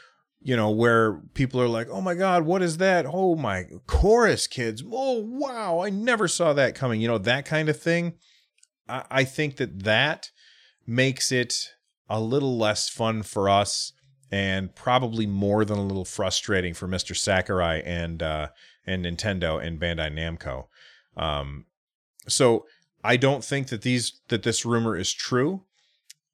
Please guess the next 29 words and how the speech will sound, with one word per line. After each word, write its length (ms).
I 100
th-, 240
that 180
doesn't 300
mean 220
that 100
I 80
don't 240
think 200
that 100
we 100
will 140
see 260
these 240
characters, 540
but 160
I 60
don't 220
think 200
that 160
this 260
is 540
a 580
leak. 640
Um, 680
I, 240
I 140
just 300
don't. 320